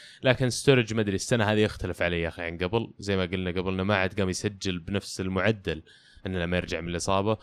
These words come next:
آه، فيرمينو أولًا وأخيرًا بالنسبة لي بدأ لاعب وسط ولا يزال لاعب وسط يلعب في خانة الهجوم،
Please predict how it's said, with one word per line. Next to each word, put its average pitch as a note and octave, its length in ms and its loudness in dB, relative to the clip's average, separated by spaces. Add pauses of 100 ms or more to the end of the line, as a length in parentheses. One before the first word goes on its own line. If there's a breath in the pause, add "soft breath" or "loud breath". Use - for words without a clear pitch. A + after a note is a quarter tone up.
(280 soft breath)
آه، G2 280 4
فيرمينو C3+ 680 4
أولًا C3+ 460 6
وأخيرًا A#2+ 380 2
بالنسبة B2 400 0
لي B2 120 2
بدأ B2+ 260 6
لاعب A2+ 260 4
وسط B2 400 4
ولا D#3 300 8
يزال A#2 280 4
لاعب F#2 240 2
وسط A2+ 320 0
يلعب G#2 280 2
في - 80 -10
خانة F#2+ 280 0
الهجوم، G#2 480 2